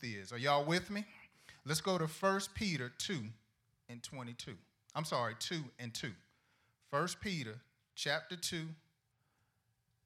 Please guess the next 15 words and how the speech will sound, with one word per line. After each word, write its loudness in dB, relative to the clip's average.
and -6
verse -4
two. -12
And -12
so -4
now 2
we're 0
going -2
to -10
look -8
at -10
how -2
important -6
truth -4
is -6